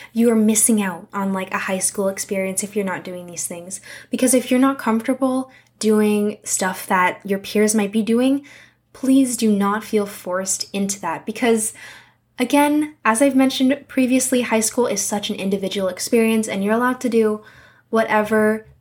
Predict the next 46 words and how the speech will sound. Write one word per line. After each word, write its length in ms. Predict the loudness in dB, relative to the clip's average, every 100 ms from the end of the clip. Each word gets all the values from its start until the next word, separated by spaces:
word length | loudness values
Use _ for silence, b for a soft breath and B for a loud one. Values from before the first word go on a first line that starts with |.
| -6
you 180 | -4
feel 300 | -2 0 0
comfortable 760 | 0 -6 -10 -10 -8 -6 -6 -10 _ _ _ -6
doing. 420 | 0 0 -2 -10 -18 _ _ _ _ _ _ _ _ _ _ -20 B B
Now, 260 | 2 2 2
let's 260 | 0 0
briefly 400 | 0 0 2 0
talk 280 | 0 -2 -2
about 320 | -4 -2 -4
relationships. 760 | -2 -2 -2 -6 -12 -6 -6 -2
I 160 | 2 2
do 180 | 4 2
want 160 | 2
to 140 | 0 2
make 260 | 2 2
an 100 | -2
episode 420 | -4 -4 -2 0
about 260 | 0 0 0
relationships 600 | 0 -2 0 0 0 -2
because 420 | -6 -2 -2 -2 B B B B
I 60 | -2
feel 200 | 2 2
like 120 | 2
that's 180 | 0 0
just 320 | -2 -2 -8 B B 0
another 320 | 2 4 2
huge 260 | 2 0
part 180 | 2 2
of 80 | 4
high 160 | 2 2
school. 300 | 2 0 0
It's 220 | 0 0
what 200 | -2 0
people 240 | -2 0
talk 280 | 0 0 0
about 260 | -2 -4 -2
all 220 | 0 2
the 100 | 0
time 340 | 0 -2 -2
and 120 | -2
there's 260 | -2 -2 0
<laughs> 0 |
literally 560 | -2 0 0 2 2 2
no 160 | 0
escaping 520 | -2 -6 -8 -8 -4 -2
it. 240 | -2 -4